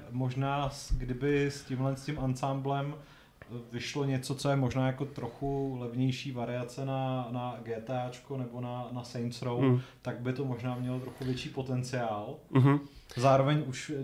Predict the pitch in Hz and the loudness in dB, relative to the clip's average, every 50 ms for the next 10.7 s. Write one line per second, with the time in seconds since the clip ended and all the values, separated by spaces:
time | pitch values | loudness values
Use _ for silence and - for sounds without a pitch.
0 | 127 127 - 139 135 135 131 139 143 135 127 139 127 127 131 127 - 139 127 135 | -4 -4 -2 -2 0 0 0 -2 -2 -2 -2 -4 -2 -2 -2 -4 -4 -8 -6 -4
1 | 131 135 135 131 131 120 127 131 131 - - 165 139 127 123 127 127 123 127 131 | -4 -2 -2 -2 -2 0 -2 -2 -2 -2 -4 -2 -2 0 0 0 0 0 0 2
2 | 127 127 127 131 131 127 131 131 131 131 - - 131 127 127 131 135 127 - - | 2 4 4 4 2 2 2 0 0 -2 -4 -4 -4 -4 -2 -2 -6 -8 -8 -6
3 | - 139 127 127 127 - 135 135 135 135 131 135 135 135 - - - - - - | -2 -2 -2 -2 -2 -2 0 2 2 4 2 2 0 -2 -8 -16 -20 -20 -20 -20
4 | - - - - 131 127 127 - - 151 131 139 139 139 139 135 131 127 131 131 | -20 -10 -2 2 2 2 2 2 0 2 2 2 2 2 2 2 2 2 2 2
5 | 131 131 127 135 135 135 135 139 131 131 131 - 131 123 123 - - 139 135 131 | 2 0 2 2 2 2 0 -2 -6 -6 -6 -6 -8 -8 -8 -6 -4 -2 -2 -2
6 | 131 131 127 - - - 135 127 123 127 135 131 131 - 123 123 123 120 - - | -2 -2 -6 -8 -8 -6 -4 -2 0 0 -2 -2 -4 -8 -8 -6 -6 -6 -8 -10
7 | 143 131 - 131 127 127 127 - 131 131 131 - - - - - - - 131 127 | -12 -10 -6 -4 -2 -2 -2 -2 -2 -2 -2 -4 -10 -14 -16 -14 -8 -6 -6 -4
8 | - 131 131 131 131 127 127 127 127 127 - - 139 131 131 123 127 - - 107 | -2 -2 0 0 0 0 0 0 0 0 0 -2 0 0 0 0 -2 -4 -4 -4
9 | 107 117 117 - - - - - 120 117 - - 120 117 120 127 123 123 - 127 | -4 -4 -4 -8 -12 -16 -12 -10 -8 -6 -6 -6 -6 -4 -4 -4 -4 -4 -4 -6
10 | - - - 131 127 123 123 127 123 117 127 123 127 127 | -6 -4 -2 0 0 2 2 0 0 2 2 2 2 0